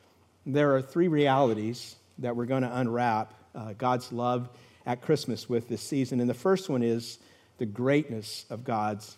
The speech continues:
love. You can write this down in your message notes, the greatness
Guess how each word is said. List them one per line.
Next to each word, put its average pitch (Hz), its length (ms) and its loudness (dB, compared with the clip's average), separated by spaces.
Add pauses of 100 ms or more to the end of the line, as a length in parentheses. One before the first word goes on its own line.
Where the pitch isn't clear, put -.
(100)
love. 123 320 -2
You 127 60 -6
can 120 140 -4
write 131 200 0
this 127 160 -4
down 139 260 -2
in 123 80 0
your 117 120 -2
message 127 420 -2
notes, 117 500 -4 (400)
the 120 80 -8
greatness 123 840 0